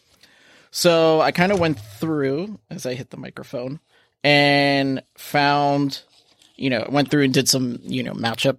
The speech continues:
looking. Um, Wildcat, if, if you're eating dinner and I'm cursing, I apologize.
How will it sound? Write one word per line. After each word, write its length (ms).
looking. 460
Um, 760
Wildcat, 460
if, 400
if 220
you're 180
eating 340
dinner 320
and 140
I'm 120
cursing, 540
I 120
apologize. 1000